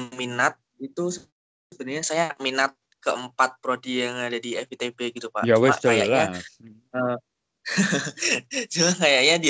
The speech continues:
Speaker 1: antara dua itu, Pak, yang akan menjadi pilihan satu saya.
Speaker 2: Ya, berarti Anda sak grup sama dia, berarti ya? Pilihane podo,
Speaker 1: Iya.
Speaker 2: bingunge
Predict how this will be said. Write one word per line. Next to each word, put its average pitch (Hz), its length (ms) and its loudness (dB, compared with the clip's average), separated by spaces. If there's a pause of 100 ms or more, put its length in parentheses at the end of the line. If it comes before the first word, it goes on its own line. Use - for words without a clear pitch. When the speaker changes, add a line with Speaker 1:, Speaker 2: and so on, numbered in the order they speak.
Speaker 1:
antara 139 320 4
dua 131 160 -2
itu, 127 240 -6
Pak, 107 240 -4
yang 117 160 -4
akan 123 240 -8
menjadi 117 240 -8
pilihan 117 320 -6
satu 117 240 -8
saya. 104 320 -8 (480)
Speaker 2:
Ya, 92 160 -14
berarti 95 240 -6
Anda 120 160 0
sak 107 240 -12
grup 117 160 -2
sama 104 240 -8
dia, 101 240 -2
berarti 87 240 -12
ya? 92 240 -12 (920)
Pilihane 104 640 -2
podo, 110 480 2
Speaker 1:
Iya. 110 160 -2
Speaker 2:
bingunge 104 340 2